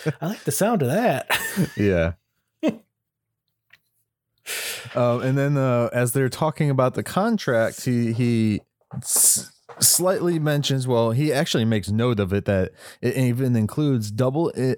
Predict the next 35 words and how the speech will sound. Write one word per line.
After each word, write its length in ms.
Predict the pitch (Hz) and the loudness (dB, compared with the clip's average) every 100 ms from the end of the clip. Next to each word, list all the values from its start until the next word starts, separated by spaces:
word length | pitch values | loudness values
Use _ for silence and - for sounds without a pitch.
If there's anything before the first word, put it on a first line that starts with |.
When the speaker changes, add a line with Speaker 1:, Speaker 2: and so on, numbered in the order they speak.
| - | 0
Speaker 2:
Well, 240 | 110 101 | 2 2
in- 160 | 127 165 | 4 4
Speaker 1:
indemnity. 840 | 120 110 131 131 107 87 92 87 - - - | 2 2 2 2 0 0 0 0 -4 -16 -10
Speaker 2:
Indemnity. 800 | 143 120 113 151 151 135 135 117 - | -4 -4 -2 0 0 0 0 -2 -10
Speaker 1:
<sighs> 580 | - 98 85 855 - - | -4 -2 0 0 -4 -6
I 140 | 101 113 | -2 2
always 200 | 110 - | 0 2
hate 160 | 104 | 0
that 180 | - 87 | 0 0
word 260 | 87 90 87 | 2 0 2
'cause 220 | 107 101 | 0 2
I 120 | 113 | 0
always 420 | 107 113 110 104 | 0 0 2 0
feel 160 | - 113 | 0 0
like 100 | 95 | 2
I'm 80 | 92 92 | 2 2
gonna 200 | 90 90 | 2 2
mispronounce 640 | 92 95 - 92 87 85 | 2 2 0 0 0 -2
it. 160 | 73 - - - - 123 | -4 -8 -16 -20 -12 -6
Um, 440 | 123 120 107 95 92 _ _ _ - - | -2 0 0 -2 -6 _ _ _ -20 -6
which, 480 | 151 170 135 - - _ _ _ _ - | -2 0 0 -4 -4 _ _ _ _ -4
it, 240 | 143 98 | -2 0
it, 160 | 135 135 _ _ - 80 90 90 _ | 0 0 _ _ -20 -20 -20 -20 _
you 140 | 135 139 | -2 2
know, 200 | 131 123 | 2 0
because 360 | 123 139 123 | 0 0 0
he's 180 | 139 123 | 0 0
like, 220 | 135 113 | 0 0
"Oh, 100 | 165 | 0
it's 120 | 175 | 0
the 80 | 131 | 0
name 240 | 117 117 120 | 0 2 0
of 120 | 110 | 0
the, 440 | 110 104 98 95 82 | 2 2 2 2 0
the 360 | 95 90 87 | 0 2 0